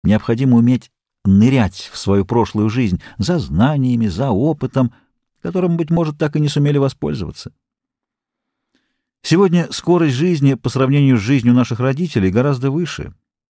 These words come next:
равно как и скорость жизни наших детей будет только увеличиваться. Это надо осознать и принять в свою жизнь. Поэтому знания должны и быстрее приобретаться,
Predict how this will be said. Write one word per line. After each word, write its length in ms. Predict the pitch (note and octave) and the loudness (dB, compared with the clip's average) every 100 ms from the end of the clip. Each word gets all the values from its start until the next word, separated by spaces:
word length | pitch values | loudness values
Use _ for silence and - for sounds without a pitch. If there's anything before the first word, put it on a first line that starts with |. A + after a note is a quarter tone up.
| _ - | _ -10
равно 360 | - F2 G#2+ | -4 2 2
как 180 | G2+ F#2 | 2 -2
и 80 | G2 | -4
скорость 400 | - A2 G#2+ G2 | -4 0 0 0
жизни 320 | E2+ G#2+ F#2+ | 0 0 4
наших 340 | G2+ G2 G2+ D#2+ | 2 2 -2 -2
детей 460 | F#2 - A2+ C#3+ | -4 -2 -2 -2
будет 300 | B2 B2+ B2 | -6 -8 -10
только 260 | - A#2+ - | -8 -6 -4
увеличиваться. 760 | A#2+ B2 A#2 A#2 A2 - - _ _ _ _ _ _ _ - | -2 -2 -4 -6 -8 -12 -20 _ _ _ _ _ _ _ -10
Это 160 | - | 0
надо 180 | F#2+ G2 | 0 2
осознать 640 | A#2+ D#3 C#3 G#2+ A#2 _ _ _ _ - | -2 -2 -2 -2 -4 _ _ _ _ -8
и 100 | - | -2
принять 400 | A#2 A2+ G#2+ - | 2 4 2 -2
в 60 | |
свою 280 | - B2+ C3+ | -8 -6 -4
жизнь. 320 | A#2 D2+ - - _ _ _ _ _ _ _ - | -4 -6 -8 -14 _ _ _ _ _ _ _ -4
Поэтому 540 | G#2+ D3 D3 C#3 C3+ | 0 0 2 0 0
знания 640 | - E2 G#2 C#3+ D3+ B2 G2 | -6 -2 0 2 0 0 0
должны 360 | A#2+ G#2 C3 | 0 0 -2
и 160 | C3 B2+ | -2 -2
быстрее 480 | A#2+ B2 - C#3+ C3+ | -2 -6 -2 -2 -2
приобретаться, 960 | C3 C3+ B2+ C3 - E3+ - - - | 0 0 0 -4 -4 -6 -6 -18 -18